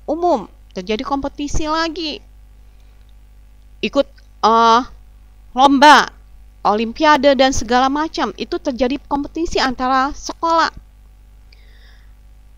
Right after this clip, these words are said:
Jadi, kalau yang namanya bersaing untuk mencari keuntungan, eh, dalam bidang-bidang kehidupan,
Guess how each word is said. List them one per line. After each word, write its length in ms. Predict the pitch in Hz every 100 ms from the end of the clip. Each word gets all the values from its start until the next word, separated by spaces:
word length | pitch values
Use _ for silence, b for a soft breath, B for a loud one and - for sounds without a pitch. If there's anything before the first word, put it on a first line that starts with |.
| - -
Jadi, 400 | 208 220 330 466 -
kalau 240 | 311 269 277
yang 200 | 262 262
namanya 320 | 254 254 254
bersaing 560 | 240 - - 214 208 262
untuk 280 | 247 226 226
mencari 280 | 226 226
keuntungan, 680 | 214 208 226 220 208 214 294 466 539 - - - - - - - - -
eh, 280 | 190 190 185 180 170
dalam 320 | 190 190 185
bidang-bidang 640 | 196 190 190 190 190 214
kehidupan, 720 | 214 208 208 190 - 208 269